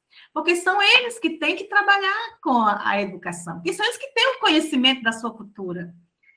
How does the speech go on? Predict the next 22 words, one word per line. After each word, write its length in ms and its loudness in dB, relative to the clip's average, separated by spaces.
né? 220 0
Eles 100 0
que 80 -12
estão 180 2
construindo 380 2
o 40 0
seu 180 -4
currículo. 800 -8
E 60 0
aí 100 4
eu 120 4
trago 380 6
uma, 420 4
uma 460 0
quarta 360 -2
questão 440 -6
para 180 -4
além 260 -2
dessa 240 -6
formação 500 -12
do 80 -14
professor, 680 -10